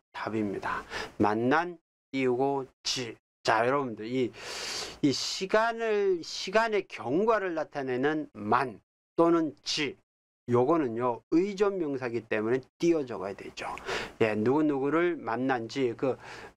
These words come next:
만난 세월의 경과, 예, 그걸 나타내는 거기 때문에 여기서는 띄어 적어줘야 되죠. 만도 마찬가지죠. 내가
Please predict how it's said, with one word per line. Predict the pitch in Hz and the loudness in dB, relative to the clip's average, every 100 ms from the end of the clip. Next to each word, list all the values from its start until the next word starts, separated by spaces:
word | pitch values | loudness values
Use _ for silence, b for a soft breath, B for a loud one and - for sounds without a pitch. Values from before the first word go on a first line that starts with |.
| - | 4
만난 | 120 165 370 175 | 4 6 2 0
세월의 | - 170 165 156 151 143 - _ _ _ - | -6 -8 -6 -4 -4 -4 -8 _ _ _ -2
경과, | - 117 117 - - - _ - | 2 2 2 -2 -6 -10 _ -4
예, | 101 98 | -2 -4
그걸 | - 127 | -2 0
나타내는 | 131 113 117 113 113 113 | 2 0 -4 -4 -4 -4
거기 | 107 107 | -2 -4
때문에 | 101 113 104 123 160 160 B B _ - | -2 0 0 0 0 -4 B B _ -8
여기서는 | 104 113 113 - _ | -2 -2 -2 -8 _
띄어 | - 156 147 147 | 2 4 4 0
적어줘야 | 131 107 101 95 98 95 | -6 -8 -8 -8 -10 -10
되죠. | 107 - | -8 -6
만도 | - 110 143 185 202 | 0 2 2 0 -4
마찬가지죠. | 143 - 131 123 101 101 101 127 123 110 98 | -4 -6 -6 -6 -6 -10 -2 0 2 -2 -4
내가 | 98 107 120 131 | -6 0 0 0